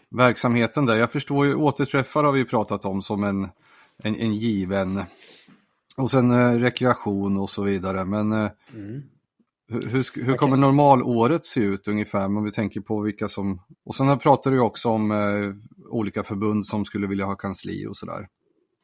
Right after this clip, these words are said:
Speaker 2: Ja, just det.
Speaker 1: Men om vi
Speaker 2: Eh,
Speaker 1: tänker på veteraner,
Speaker 2: om man,
Speaker 1: hur,
Speaker 2: om vi, om vi jämför
Speaker 1: som
Speaker 2: då med
Speaker 1: sådana, hur
Speaker 2: Norges verksamhet som de bedriver i det här veterancentrat, så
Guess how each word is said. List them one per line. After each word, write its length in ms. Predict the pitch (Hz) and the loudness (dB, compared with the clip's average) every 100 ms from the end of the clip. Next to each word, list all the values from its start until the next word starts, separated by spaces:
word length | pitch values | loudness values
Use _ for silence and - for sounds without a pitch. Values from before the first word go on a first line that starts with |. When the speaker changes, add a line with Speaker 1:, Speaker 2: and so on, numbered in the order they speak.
| - | -18
Speaker 2:
Ja, 180 | 101 120 | -8 -6
just 180 | 131 | -6
det. 140 | - - _ _ _ _ | -10 -20 _ _ _ _
Speaker 1:
Men 260 | 131 131 135 | 2 6 8
om 60 | 135 | 8
vi 40 | |
Speaker 2:
Eh, 60 | 139 | 8
Speaker 1:
tänker 220 | 139 139 | 6 4
på 100 | 135 | 2
veteraner, 840 | 139 131 135 131 123 120 120 123 | 2 2 2 4 4 4 2 2
Speaker 2:
om 80 | 147 | 4
man, 100 | 156 | 4
Speaker 1:
hur, 80 | 165 | 4
Speaker 2:
om 120 | 156 | 2
vi, 200 | 160 - | 2 0
om 100 | 160 | 0
vi 60 | 160 | 4
jämför 380 | 180 180 135 117 | 8 8 6 4
Speaker 1:
som 160 | 214 | 6
Speaker 2:
då 100 | 196 | 8
med 180 | 110 127 | 8 6
Speaker 1:
sådana, 120 | 160 117 | 6 6
hur 140 | 120 117 | 4 6
Speaker 2:
Norges 300 | 117 113 175 | 6 4 2
verksamhet 720 | 175 117 - 120 113 113 107 | 2 2 0 -2 -2 -4 -4
som 160 | 135 117 | -4 -4
de 300 | 113 107 107 | -4 -6 -4
bedriver 560 | 120 117 104 98 107 | -2 0 0 -2 -2
i 120 | 107 | -2
det 100 | 107 | -2
här 240 | 110 104 101 | -2 -2 -4
veterancentrat, 1040 | 101 - 131 107 90 110 90 110 104 101 - _ _ _ _ - | -6 -2 -2 -2 -6 -8 -10 -10 -10 -10 -18 _ _ _ _ -14
så 500 | - 127 117 120 | -4 0 2 2